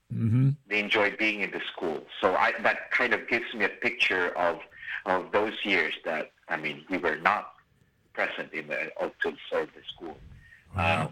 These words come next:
Speaker 2: that they were, it was a good place to work. And it's kind of reflected up to this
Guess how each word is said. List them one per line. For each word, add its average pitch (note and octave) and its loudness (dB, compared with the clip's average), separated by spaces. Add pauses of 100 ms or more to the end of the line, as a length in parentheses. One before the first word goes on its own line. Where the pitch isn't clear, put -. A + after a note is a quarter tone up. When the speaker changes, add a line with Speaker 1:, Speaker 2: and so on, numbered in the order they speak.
Speaker 2:
that E2 2
they F2+ 0
were, D#2+ -4 (420)
it F2 0
was E2+ 0
a F2 -6
good E2+ -4
place D#2+ 0 (120)
to D#2+ -4
work. D2 -4 (460)
And C#4+ 4
it's - 0 (220)
kind B3+ 4
of G3 2
reflected C#3 0
up B2+ 0
to C#3+ -2
this B2+ 0